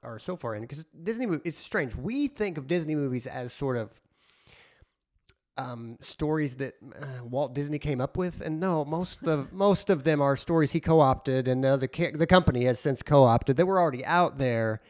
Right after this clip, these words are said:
And frankly, having recently read The Ice Queen, a much more interesting story and a much more Christian story, uh, than, uh, Frozen, for instance, or any, uh, maybe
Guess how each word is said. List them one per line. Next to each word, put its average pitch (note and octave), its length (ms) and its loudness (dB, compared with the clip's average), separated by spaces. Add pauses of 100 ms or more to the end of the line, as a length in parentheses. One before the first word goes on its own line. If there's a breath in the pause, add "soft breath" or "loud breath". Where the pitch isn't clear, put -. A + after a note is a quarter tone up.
(220 loud breath)
And D#3 140 -4
frankly, D#3 440 0
having B2+ 320 -2
recently A2 400 -6
read B2 300 -2
The A#2 140 -8
Ice D3 300 -6
Queen, G2+ 460 -8 (520 soft breath)
a F3 120 -10
much F3 240 -4
more A#2+ 260 -2
interesting A#2 840 -6
story A2 400 -6
and A2 80 -10
a G#2+ 40 -8
much A#2+ 200 -12
more G#2+ 140 -10
Christian - 460 -10
story, F#2+ 480 -8 (440 loud breath)
uh, G2+ 420 -8 (100)
than, G#2 420 -8 (640)
uh, G2+ 180 -12
Frozen, A#2+ 560 -6
for - 240 -6
instance, G#2 560 -10
or G#2+ 240 -8
any, G#2 320 -10
uh, - 160 -14 (160)
maybe G2+ 440 -10